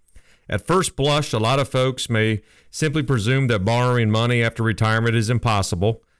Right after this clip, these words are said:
After all, no income, no, you know, no loan, right? But truth be told,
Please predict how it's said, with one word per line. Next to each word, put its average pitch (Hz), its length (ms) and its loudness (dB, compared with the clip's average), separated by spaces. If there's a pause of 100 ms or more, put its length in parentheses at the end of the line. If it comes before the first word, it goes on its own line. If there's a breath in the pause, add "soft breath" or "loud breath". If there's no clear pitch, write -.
After 127 340 0
all, 135 140 0
no 127 280 2
income, 135 500 0
no, 123 320 0
you 120 140 -4
know, 107 160 2
no 113 200 2
loan, 123 540 0
right? 117 340 0 (960)
But 143 160 0
truth 208 320 -2
be 156 140 0
told, 117 540 -2